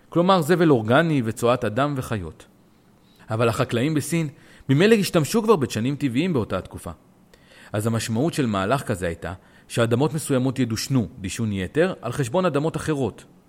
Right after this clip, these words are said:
במפלגה הבינו את זה, אך ההנחה הייתה שהאדמה המדושנת תניב כמות כל כך גדולה של תבואה עד שתפצה על החוסר באדמות האחרות. אם כך, קולקטיביזציה,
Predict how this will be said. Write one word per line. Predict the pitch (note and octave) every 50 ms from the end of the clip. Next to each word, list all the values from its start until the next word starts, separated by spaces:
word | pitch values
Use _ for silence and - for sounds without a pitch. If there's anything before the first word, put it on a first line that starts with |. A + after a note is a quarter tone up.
| _ _ _ _ _ _ _ - - -
במפלגה | G2+ G#2+ G2+ - A2+ A2+ A2 C3 C#3+ C#3
הבינו | B2 G2+ A#2 B2 A#2+ G#2+ F#2+
את | F2
זה, | F2 E2+ - _ _ _ _ _ _ - - -
אך | F#2+ F#2+ - -
ההנחה | G2 F#2+ F#2+ G2 F#2+ - F3+ F#3
הייתה | F#3+ - - D3 D3
שהאדמה | - - B2+ A2+ A2+ A#2 B2+ D#3 E3+
המדושנת | E3+ D#3+ D3 B2 A#2+ - - D#3+ D#3+ D3 D3 C#3+ - -
תניב | C#3+ D3+ E3+ D#3+
כמות | C3 - C#3 D3+ D#3+ D#3+
כל | - - D3+ C3+ B2 -
כך | F#3 F3 - E3+
גדולה | D#3+ D#3+ D3 C3
של | - A#2
תבואה | G2+ - F#2 F#2 F2 F2 G2 - - _ - _ - - -
עד | - -
שתפצה | D3+ C3+ C3+ - - B2+ - - F3+ F3
על | D#3
החוסר | C#3 - - F3 E3+ - - C3+ C#3 C#3 - - - - _ -
באדמות | G#2+ G#2+ G#2+ G#2 A2 A2 A#2 A2+ -
האחרות. | G#2+ - - - F2 D#2+ - - _ - - _ _ _ _ _ _ _ _ _ _ _ - - _ _ _ _ _ _ _ _ _ _ _ _ -
אם | F#3 G3 D#3
כך, | - B2+ F#2+ - - - - - - - - _ _ - _ _
קולקטיביזציה, | - F3 F3+ F3 F3+ - F#3 E3 F3+ D#3 F#3 D3+ - - - E2+